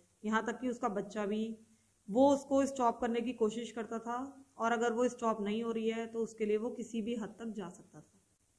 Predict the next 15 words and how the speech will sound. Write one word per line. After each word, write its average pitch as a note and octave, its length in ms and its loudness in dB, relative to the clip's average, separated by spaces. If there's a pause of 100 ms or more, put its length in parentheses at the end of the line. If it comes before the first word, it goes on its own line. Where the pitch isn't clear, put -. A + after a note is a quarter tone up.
(360)
इन D#4 220 2
दोनों C4+ 300 4
का C4+ 180 2
दूसरा B3 380 0
बच्चा A3 420 -2 (440)
जब A#3 140 -4
पैदा G#3+ 260 2
हुआ G#3+ 320 0
तो A#3 140 -2
वो A3+ 140 8
भी B3 180 6
एक A3 140 6
बेटी A3+ 320 8
थी, C4 460 -2 (380)
लेकिन D#4+ 500 6